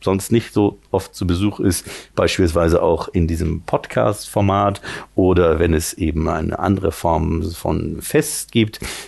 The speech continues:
dann, äh, ja, erachte ich, äh, diesen in Anführungszeichen Sündenfall als einen Akt, äh, des Festlichen. Und ich denke immer, und ich weiß nicht,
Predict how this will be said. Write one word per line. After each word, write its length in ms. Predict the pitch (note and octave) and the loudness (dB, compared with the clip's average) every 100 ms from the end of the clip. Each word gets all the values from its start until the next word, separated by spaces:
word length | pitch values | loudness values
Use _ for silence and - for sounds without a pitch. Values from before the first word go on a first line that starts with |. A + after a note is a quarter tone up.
| - | -4
dann, 380 | G2 B2 D#3 D3 | 2 6 6 6
äh, 360 | C#3 C3 B2 A2+ - - - - - _ _ _ _ | 6 6 6 4 -4 -16 -18 -20 -20 _ _ _ _
ja, 560 | - G2 B2+ - - - | 0 2 4 2 -2 -8
erachte 480 | - G#2 A2 - - | -2 0 0 0 2
ich, 400 | C3 G#2+ - - | 2 2 -2 0
äh, 340 | G#2+ G2+ F#2+ F#2 | 4 4 4 4
diesen 360 | G2+ G2+ G2 | 2 4 4
in 100 | F#2+ | 4
Anführungszeichen 720 | G2+ G2 G2 F#2 - F#2 F#2 F2+ | 2 2 0 2 2 4 4 2
Sündenfall 840 | E2+ G2+ G3 - A#2+ - C#3+ D3 | 4 4 4 2 0 2 4 4
als 560 | - A#2+ A#2 - - - | 4 4 2 -2 -10 0
einen 500 | A#2+ A#2 A2+ - - - | 2 4 2 0 -4 -10
Akt, 460 | - G#2+ - - - | -6 -6 -6 -12 2
äh, 320 | A2 G#2+ G#2 | 4 6 4
des 260 | - - - | 0 -10 -4
Festlichen. 560 | - - - F2+ - | -2 -2 -4 -6 -2
Und 160 | E2 D#2+ | -2 -2
ich 120 | F2 | -2
denke 280 | F#2 F2+ G2 | 0 2 4
immer, 340 | - G2+ B2 | 4 4 4
und 280 | C#3 F#2 - | 4 2 0
ich 100 | - | -4
weiß 220 | - D2+ - | 0 0 0
nicht, 220 | D#2 | -4